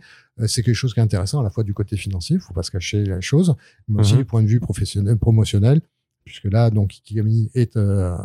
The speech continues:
Speaker 1: va venir en France pour le festival, et bien sûr, bah, ça se passe aussi en, en accord avec Glénat, on a ce, ce, ce partenariat là-dessus. Donc, il y a, il y a déjà cette question d'avoir une actualité ou de la, de la déclencher, euh,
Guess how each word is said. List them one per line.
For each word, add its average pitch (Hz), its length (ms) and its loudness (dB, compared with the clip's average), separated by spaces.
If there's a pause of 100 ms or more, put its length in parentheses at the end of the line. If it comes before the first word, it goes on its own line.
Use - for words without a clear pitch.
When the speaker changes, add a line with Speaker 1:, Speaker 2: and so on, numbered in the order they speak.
(100)
Speaker 1:
va 113 120 2
venir 107 220 2
en 98 80 -2
France 113 400 -2 (120)
pour 104 120 -2
le 104 80 2
festival, 107 480 -2
et 117 80 -4
bien - 140 -12
sûr, 135 240 -2
bah, 95 120 -2
ça 90 140 -8
se - 80 -14
passe 107 240 -4
aussi 120 300 -6
en, 101 280 -4
en 110 140 2
accord 110 280 2
avec 101 140 -2
Glénat, 104 340 0
on 107 140 0
a 104 100 2
ce, 92 320 -4
ce, 101 280 -2
ce 95 200 -4
partenariat 104 560 2
là-dessus. 95 320 -2 (760)
Donc, 139 200 2
il - 20 6
y 165 40 6
a, 165 140 2
il 139 80 2
y 143 80 6
a 165 80 4
déjà 147 320 4
cette 131 200 -2
question 127 360 0
d'avoir 117 560 0
une 120 160 2
actualité 113 480 0
ou 117 140 2
de 104 80 0
la, 104 260 0
de 107 180 0
la 110 140 4
déclencher, 120 760 4 (460)
euh, 110 800 6